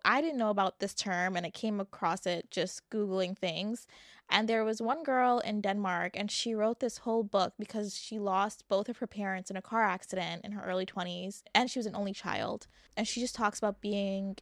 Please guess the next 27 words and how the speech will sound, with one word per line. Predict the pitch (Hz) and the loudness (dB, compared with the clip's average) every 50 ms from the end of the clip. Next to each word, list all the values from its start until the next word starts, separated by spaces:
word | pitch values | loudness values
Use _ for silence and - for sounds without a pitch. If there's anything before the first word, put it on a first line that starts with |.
| _ _ | _ _
an | 202 | -4
adult | 202 190 190 180 180 180 - _ | -4 0 0 0 0 -2 -2 _
orphan. | 165 156 190 _ 190 180 - - - 202 214 - - - - - - - - - - - | -4 -4 -4 _ -8 -6 -4 -4 -4 -6 -8 -10 -12 -20 -20 -20 -20 -20 -20 -20 -6 -2
Um, | - 214 208 202 202 196 | 0 2 4 2 4 2
and | 196 208 | 4 2
I | 214 233 | 2 2
think | - 320 302 330 - - _ _ _ - 196 _ | 0 -4 -4 -4 -8 -12 _ _ _ -20 -18 _
just | - 220 220 214 - - | 2 4 4 4 2 0
knowing | 240 226 220 208 196 196 214 226 233 254 269 269 - - - - 202 214 _ | 2 4 4 6 6 6 4 2 2 0 -2 -4 -8 -10 -12 -12 -12 0 _
that | 208 196 - - | 2 2 2 0
this | - 190 - - | -2 -2 -2 -2
term | - - - - 226 220 214 208 208 202 202 196 180 - _ _ _ _ _ _ _ _ _ _ _ | -8 -10 -4 0 0 2 2 2 2 0 0 -2 -6 -8 _ _ _ _ _ _ _ _ _ _ _
existed, | - 208 214 196 - - 175 - - _ - 302 320 359 381 415 415 - _ _ _ _ _ | 0 0 0 0 2 2 2 2 0 _ 4 4 6 6 4 0 -4 -6 _ _ _ _ _
that | 233 208 202 220 240 - _ _ _ _ _ | 4 4 4 4 2 0 _ _ _ _ _
helped | - - 233 208 196 214 | -4 2 4 4 4 2
me | 208 185 | -2 -4
process, | _ - 208 170 175 - - 151 143 170 202 - | _ 2 2 2 2 2 0 0 0 -2 -2 -4
because | - 220 - - 247 226 220 - _ _ | -6 -6 -4 0 0 0 0 0 _ _
it | - 233 | -2 -2
helped | - - 262 269 - - | 0 -2 -2 -2 -2 -4
me, | 262 254 240 233 220 - | -4 -2 -2 -2 -2 -2
um, | - 190 175 165 170 170 196 202 - _ _ - | -2 -2 -2 -4 -6 -8 -10 -12 -12 _ _ -2
understand | 214 240 - 202 - - - 220 214 214 208 202 | 0 0 0 -2 -4 -2 0 0 0 0 0 -2
what | 196 185 | 0 0
I | 185 185 | 0 0
was | 190 190 - | -2 -6 -6
feeling | - 202 196 202 196 190 180 180 185 190 202 208 | -4 -4 -2 -2 -2 -2 -2 -4 -4 -6 -8 -8